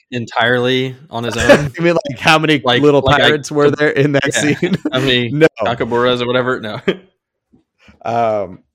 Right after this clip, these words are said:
Speaker 2: he did not, but his kinda got deep. It's not like a, a
Speaker 1: Mm,
Speaker 2: simple
Speaker 1: oh, boy.
Speaker 2: one-word answer. It's like,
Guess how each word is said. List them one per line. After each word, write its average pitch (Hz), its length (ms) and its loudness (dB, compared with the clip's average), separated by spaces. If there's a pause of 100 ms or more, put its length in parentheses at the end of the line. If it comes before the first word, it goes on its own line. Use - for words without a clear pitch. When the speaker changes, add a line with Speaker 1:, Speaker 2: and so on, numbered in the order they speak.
(200)
Speaker 2:
he 117 160 -4
did 113 120 -8
not, 113 500 -2
but 110 120 0
his 160 180 0
kinda - 220 -4
got 131 380 0
deep. 127 320 -4 (340)
It's - 140 -12
not 147 160 0
like 143 160 0
a, 101 240 -2
a 104 60 -6
Speaker 1:
Mm, - 20 -10
Speaker 2:
simple 123 400 -4
Speaker 1:
oh, 113 80 2
boy. 104 80 -8
Speaker 2:
one-word 120 520 2 (120)
answer. 135 340 -2
It's 110 220 -6
like, 92 320 -6